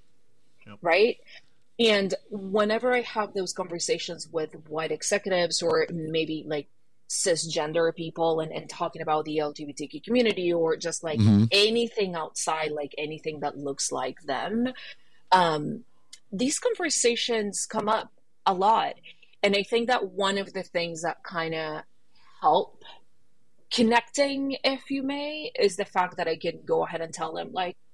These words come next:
Speaker 2: "You know what? Like, you're not alone. That happened to
Speaker 1: Yeah.
Speaker 2: me as well." Like, yes, a completely different country, a completely different setting, but it happens. So what are you gonna do with that information now?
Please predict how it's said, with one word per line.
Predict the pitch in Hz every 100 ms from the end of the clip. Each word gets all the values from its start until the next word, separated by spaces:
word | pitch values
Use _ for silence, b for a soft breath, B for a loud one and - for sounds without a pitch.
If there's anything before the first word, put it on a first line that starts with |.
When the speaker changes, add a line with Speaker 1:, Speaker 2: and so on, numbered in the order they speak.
| -
Speaker 2:
"You | 240
know | 302
what? | 254 254 -
Like, | 220 214
you're | 302
not | 262 202
alone. | 175 214 247 151
That | 160
happened | - - 160 151
to | -
Speaker 1:
Yeah. | 151
Speaker 2:
me | 151 147
as | 147
well." | 131 -
Like, | 175 165 - B -
yes, | 254 247 247
a |
completely | 175 156 160 160 156
different | 151 180 220
country, | 285 - 233
a | 185
completely | 160 160 156 156
different | 147 147 170 170
setting, | 285 285 240 202
but | 165 156 B B - - - - - - - - -
it | 208 233 269 - - -
happens. | 160 - - - -
So | - 180 170 -
what | 175 165 175 226
are | 320
you | 269 214 226 233
gonna | 226 202 220 196 - - -
do | 156 180 202
with | 180 160 170
that | 165 170
information | 165 - 156 151 156 117
now? | 139 254 - -